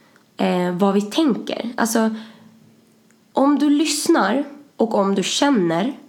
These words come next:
och om du bara är, så tror jag att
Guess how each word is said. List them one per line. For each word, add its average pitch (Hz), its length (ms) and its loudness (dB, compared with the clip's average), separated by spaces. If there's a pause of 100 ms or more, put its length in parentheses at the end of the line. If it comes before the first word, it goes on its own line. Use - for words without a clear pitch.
(120)
och 208 180 0
om 202 140 2
du 196 80 -2
bara 185 360 0 (500)
är, 302 240 -2 (920)
så - 180 -4
tror 220 320 0
jag 180 320 -2 (300)
att - 380 -4